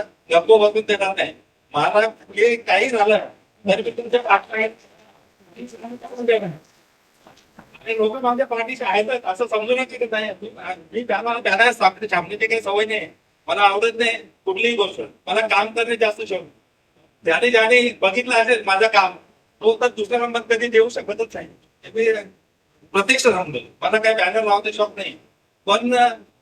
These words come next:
याच्या पुढे पाण्याचा प्रश्न हा फार बिकट आहे. या महिला काही अशा आलेल्या नाही,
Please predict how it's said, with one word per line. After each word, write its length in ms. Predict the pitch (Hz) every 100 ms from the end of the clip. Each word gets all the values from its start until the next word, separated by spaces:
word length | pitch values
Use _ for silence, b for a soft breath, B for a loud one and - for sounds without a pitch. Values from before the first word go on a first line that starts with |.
| _
याच्या 240 | 156 165 240
पुढे 220 | 226 233
पाण्याचा 480 | - 185 196 220 240
प्रश्न 320 | 233 220 208
हा 160 | 202 208
फार 220 | 190 202
बिकट 340 | 185 190 220
आहे. 140 | 202 190 - _ -
या 80 | 180
महिला 280 | 185 196 214
काही 180 | 233
अशा 380 | 214 185 - 220
आलेल्या 360 | 220 233 233 226
नाही, 140 | 196